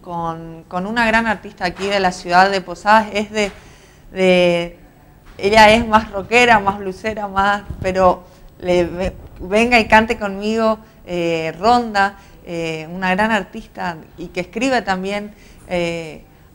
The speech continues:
a su Posadas, a su, a su tierra, y va a cantar conmigo una, un, una, una gran obra de nuestro gran maestro, que fue, no, eh, eh, eh, el corte de mi disco Pan del Agua.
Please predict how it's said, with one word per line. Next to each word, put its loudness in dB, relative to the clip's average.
a -2
su -12
Posadas, 2
a -12
su, -18
a -2
su -16
tierra, -2
y -8
va 4
a -2
cantar -2
conmigo -4
una, -8
un, -14
una, -6
una -4
gran 2
obra 0
de -2
nuestro -10
gran -4
maestro, -4
que -10
fue, 0
no, -10
eh, -16
eh, -16
eh, -16
el -12
corte 2
de -2
mi -6
disco -10
Pan 4
del -2
Agua. 0